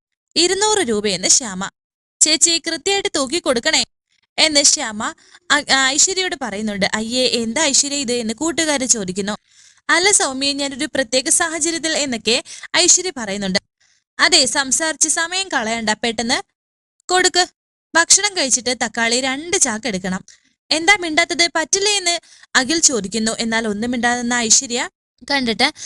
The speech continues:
ഏ, "ശ്യാമയെന്ന്" അഖിൽ വിളിക്കുന്നുണ്ട്. പെട്ടെന്ന് ഐശ്വര്യ ചെയ്യാമെന്ന് പറയുന്നു. ശേഷം കാണിക്കുന്നത്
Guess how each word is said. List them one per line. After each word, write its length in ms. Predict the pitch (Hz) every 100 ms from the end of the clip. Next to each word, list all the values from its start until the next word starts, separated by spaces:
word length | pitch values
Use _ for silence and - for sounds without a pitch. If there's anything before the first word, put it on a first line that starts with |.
| - -
ഏ, 100 | 247
"ശ്യാമയെന്ന്" 640 | 262 311 247 254 359 359 339
അഖിൽ 340 | - 220 285
വിളിക്കുന്നുണ്ട്. 580 | 240 202 233 226 185 196 214
പെട്ടെന്ന് 340 | 190 226 233 -
ഐശ്വര്യ 360 | 220 226 226 311 _ _ _ _
ചെയ്യാമെന്ന് 520 | - 392 403 294 214 240
പറയുന്നു. 320 | 214 185 196 208 _ _ _ _ -
ശേഷം 360 | - 392 392 415
കാണിക്കുന്നത് 540 | 330 247 233 226 208